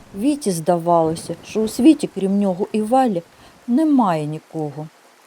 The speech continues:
Він відчув, як у нього в душі щось випростується. Йому стало соромно боятися.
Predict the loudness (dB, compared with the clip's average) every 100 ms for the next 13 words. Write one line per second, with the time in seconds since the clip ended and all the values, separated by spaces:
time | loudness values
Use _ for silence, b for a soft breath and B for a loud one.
0 | _ _ _ -6 0 0 0 -6 0 0
1 | 0 -2 -2 0 -2 0 -2 -6 -10 -8
2 | -4 -4 -4 _ -8 -4 -4 -6 -8 -8
3 | -8 -10 -10 -10 -12 -16 -16 _ _ _
4 | _ _ _ _ -10 -2 0 0 2 2
5 | 4 2 -4 2 4 6 2 -2 -4 -4
6 | 0 2 0 -2 -18 -16